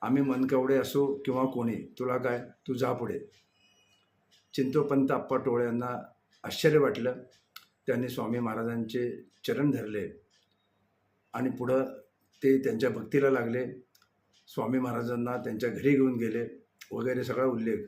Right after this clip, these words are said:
या बखरीमध्ये आहे. सांगायचं तात्पर्य एवढंच,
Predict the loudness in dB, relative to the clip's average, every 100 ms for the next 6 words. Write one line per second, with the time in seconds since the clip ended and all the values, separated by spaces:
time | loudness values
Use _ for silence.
0 | -14 _ _ _ -6 -2 0 -2 -4 -8
1 | -18 _ -10 -4 -2 -2 -4 -6 -8 -12
2 | -16 _ _ _ _ _ _ _ _ _
3 | _ _ _ _ -6 -4 0 2 0 0
4 | -2 0 2 2 2 -2 -6 -10